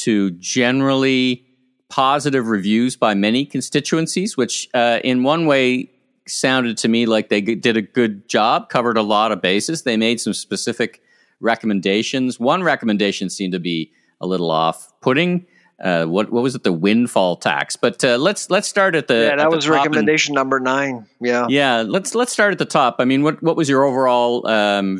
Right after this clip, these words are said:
Speaker 1: view? You participated, uh, and you, uh, you provided some testimony, and I think your, in fact, some of your research was quoted in the report. I read through the report. So, what, what was your overall assessment? And then, um, I, let's, let's put it in wins and fails. I-, is,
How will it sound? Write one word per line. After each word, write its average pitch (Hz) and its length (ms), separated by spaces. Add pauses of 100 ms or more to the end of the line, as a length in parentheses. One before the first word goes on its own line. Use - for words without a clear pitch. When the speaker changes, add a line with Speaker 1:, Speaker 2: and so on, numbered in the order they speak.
Speaker 1:
view? 214 480
You 123 260
participated, 139 920
uh, - 100
and 107 640
you, 104 320
uh, 95 180 (100)
you 101 220
provided 95 400
some - 100
testimony, 127 520
and 113 100
I 87 60
think 104 200
your, 98 180
in 92 220
fact, 92 220
some - 240
of 95 100
your 92 160
research 95 380
was 87 140
quoted 165 520
in 131 160
the 143 80
report. 139 300
I 147 60
read 101 200
through 101 120
the 95 80
report. 123 320
So, 131 100
what, 156 180
what 165 120
was 160 120
your 143 140
overall 175 360
assessment? 185 540
And 139 140
then, 131 180 (420)
um, 120 340
I, 131 120
let's, 156 240 (120)
let's 170 180
put 190 160
it 170 80
in 123 80
wins 135 280
and 113 140
fails. 90 460 (400)
I-, 113 180
is, 127 220